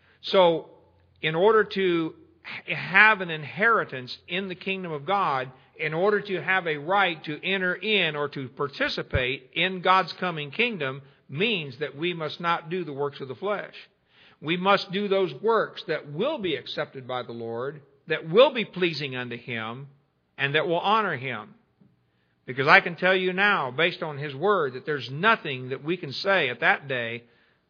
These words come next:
that's going to convince him otherwise. It is only on that day when the works of our hearts will be revealed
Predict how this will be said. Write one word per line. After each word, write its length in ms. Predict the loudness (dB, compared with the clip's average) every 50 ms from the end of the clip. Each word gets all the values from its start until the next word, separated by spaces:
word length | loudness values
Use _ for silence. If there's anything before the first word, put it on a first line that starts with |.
| _ _ _ _ _ _ _ _ _ _ _
that's 180 | _ -10 -8 -4
going 200 | -2 -2 -2 -2
to 80 | -2 -4
convince 400 | -4 -8 -4 -4 -4 -4 -4 -6
him 180 | -8 -6 -6
otherwise. 640 | -6 -6 -6 -6 -6 -6 -8 -10 -12 -14 -18 -20 -20 _ _ _ _ _ _ _ _ _ _ _ _ _ _ _ _ _ _ _ _
It 160 | -2 0 0
is 160 | 2 2 2
only 260 | 0 0 2 0 0 -2
on 260 | -2 -4 -6 0 4
that 320 | 6 8 8 6 4 -2
day 460 | -4 -2 -2 -2 -2 -4 -6 -8 -10 -14 _ _ _ _ _ _ _ _ _ _ _ _ _ _ _ _ _
when 420 | 0 0 0 0 -2 -4 -10 -14 -18 -6 -4
the 80 | -4
works 380 | -2 0 0 0 0 -2 -4 -6
of 100 | -4 -2
our 160 | 0 0 0
hearts 440 | -2 0 2 4 4 4 2 -2 -6
will 120 | -10 -8
be 160 | -8 -6 -8 -6
revealed 580 | -8 -8 -6 -6 -6 -6 -6 -8 -12 -14 -20